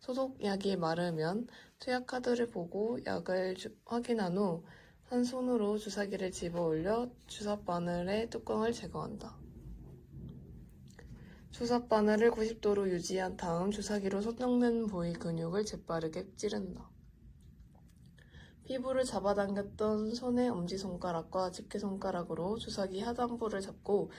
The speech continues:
주사기를 잡았던 손으로는 주사기의 내관을 살짝 뒤로 당겨 혈액이 나오지 않으면 주사기 내관을 당겼던 손의 엄지손가락으로 내관을 밀어 약물을 천천히 주입한다.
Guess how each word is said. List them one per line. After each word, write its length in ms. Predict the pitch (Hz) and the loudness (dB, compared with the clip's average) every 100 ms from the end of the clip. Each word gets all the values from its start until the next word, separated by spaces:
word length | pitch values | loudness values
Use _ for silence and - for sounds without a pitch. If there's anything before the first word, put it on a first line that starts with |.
| - - | -16 -16
주사기를 460 | - 220 226 220 196 | -6 -4 0 0 0
잡았던 440 | 190 180 190 202 | 0 0 0 -2
손으로는 640 | 214 220 226 214 185 208 240 | 0 -2 0 -2 0 0 -2
주사기의 460 | - 196 185 180 | -2 -4 -2 0
내관을 380 | 165 170 170 180 | 0 0 -2 -2
살짝 280 | 233 240 226 | -4 -4 -6
뒤로 220 | 190 170 | -6 -6
당겨 340 | 165 165 175 | -4 -4 0
혈액이 300 | 220 247 247 | 2 2 2
나오지 360 | 233 175 180 175 | 0 0 0 -2
않으면 340 | 160 165 190 | -2 0 0
주사기 340 | 214 - 196 185 | -2 -4 -6 -2
내관을 380 | 170 170 175 180 | 0 0 -2 -4
당겼던 640 | 175 175 175 - 233 254 - - - - | -4 -2 -2 2 2 2 -6 -14 -18 -8
손의 260 | 254 247 | 4 4
엄지손가락으로 1000 | 202 175 190 196 208 214 196 175 165 202 208 | 4 0 -4 -4 0 2 2 2 2 2 2
내관을 420 | 170 170 170 165 | 2 0 0 0
밀어 260 | 156 170 | 0 0
약물을 380 | 160 156 156 170 | 0 -2 -2 -2
천천히 420 | 202 226 240 233 | -4 -6 -2 -2
주입한다. 680 | 226 - - - - - - | -2 -4 -6 -8 -10 -12 -16